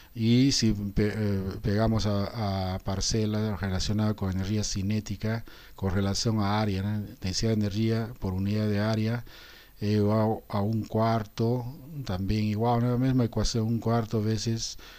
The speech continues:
densidade da água do mar vezes a, a amplitude ao quadrado vezes a aceleração da gravidade.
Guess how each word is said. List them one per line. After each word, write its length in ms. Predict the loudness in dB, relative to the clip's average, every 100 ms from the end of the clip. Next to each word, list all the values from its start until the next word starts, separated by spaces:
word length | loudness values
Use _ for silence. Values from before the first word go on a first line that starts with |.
| -20 -12
densidade 840 | -4 -2 0 -2 0 0 0 0
da 140 | 0 0
água 180 | 0 0
do 100 | 0
mar 320 | 0 0 0
vezes 540 | -2 -2 -4 -4 -6 -12 -20 -20 -20 -20 -8
a, 100 | -4
a 540 | -4 -4 -6 -4 -4
amplitude 420 | -2 -2 0 2
ao 120 | 2 2
quadrado 520 | 0 0 0 0 -2
vezes 240 | -2 -2
a 100 | -2
aceleração 600 | -2 -2 -2 -2 -2 -2
da 140 | 0 0
gravidade. 720 | 0 -2 -2 -2 -4 -6 -10